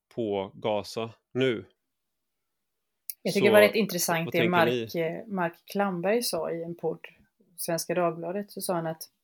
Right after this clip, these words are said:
Speaker 2: folk har en uppfattning av vad krigets lagar är som inte stämmer,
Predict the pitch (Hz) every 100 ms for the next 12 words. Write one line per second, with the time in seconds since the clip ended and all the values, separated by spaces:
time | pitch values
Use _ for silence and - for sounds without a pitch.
0 | _ _ _ _ _ - 196 180 175 196
1 | 190 196 185 175 208 214 214 185 160 160
2 | - 180 156 170 156 165 165 175 170 -
3 | 175 156 170 226